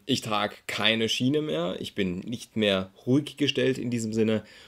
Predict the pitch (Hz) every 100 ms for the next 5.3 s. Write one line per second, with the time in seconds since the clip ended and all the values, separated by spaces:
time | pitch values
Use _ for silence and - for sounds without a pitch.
0 | - - 131 120 123 151 139 131 113 110
1 | 101 104 104 104 - 98 87 95 101 -
2 | - 98 104 104 95 92 95 92 92 92
3 | - 98 98 92 87 - 95 87 92 87
4 | 92 85 87 87 80 - - 98 90 -
5 | 82 82 87